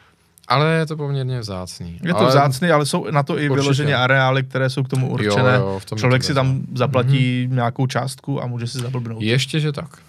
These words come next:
Speaker 2: Ještě, že tak, přesně. Ale když už jsme u těch, eh, terénnějších věcí nebo terénnějších variant, tak, eh,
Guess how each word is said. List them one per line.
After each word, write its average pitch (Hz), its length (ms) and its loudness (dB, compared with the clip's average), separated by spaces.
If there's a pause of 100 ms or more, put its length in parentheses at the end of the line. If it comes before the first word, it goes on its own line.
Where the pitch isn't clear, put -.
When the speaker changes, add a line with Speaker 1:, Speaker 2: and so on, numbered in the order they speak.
(200)
Speaker 2:
Ještě, 120 240 -6
že 107 80 -6
tak, - 200 -14
přesně. 123 360 -8 (420)
Ale 220 260 4
když 208 160 0
už 214 100 -2
jsme 226 160 -2
u 185 80 -2
těch, 190 340 0
eh, 180 40 6 (360)
terénnějších 233 760 -2
věcí 156 640 -2
nebo 147 200 0
terénnějších 202 560 -2
variant, 131 640 0
tak, 139 300 -6
eh, 143 40 -4